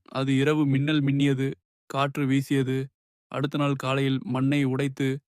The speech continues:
ஒரு வள்ளி மரம் உயரத் தொடங்கியது. அது நிமிடத்திற்கு நிமிடம் கட்டிட உயரத்துக்கு பல்லாயிரம் அடி உயரம் வானத்தை துளைக்கும் வரை கிராமத்தார் வியந்தனர். கிருஷ்ணா மரத்துல ஒரு படிகள்,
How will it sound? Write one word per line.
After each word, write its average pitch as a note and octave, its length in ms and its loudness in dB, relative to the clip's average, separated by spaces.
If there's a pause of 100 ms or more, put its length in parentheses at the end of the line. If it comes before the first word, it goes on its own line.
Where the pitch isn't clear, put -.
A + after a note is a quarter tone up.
(340)
ஒரு C3+ 180 2
வள்ளி C3+ 240 2
மரம் C3+ 340 0
உயரத் C#3 300 0
தொடங்கியது. C3 640 0 (380)
அது C3+ 260 -2
நிமிடத்திற்கு C#3 520 0
நிமிடம் C3 400 0 (480)
கட்டிட C#3+ 420 -2
உயரத்துக்கு C#3 720 0 (120)
பல்லாயிரம் C#3 520 0
அடி C#3 200 0
உயரம் C3+ 520 0
வானத்தை C3+ 460 -2 (100)
துளைக்கும் C3+ 300 -2
வரை B2+ 300 -4 (640)
கிராமத்தார் C3+ 580 0
வியந்தனர். B2+ 480 -2 (340)
கிருஷ்ணா C#3+ 380 -2
மரத்துல C3+ 400 -4
ஒரு C3+ 180 -2
படிகள், C#3 520 0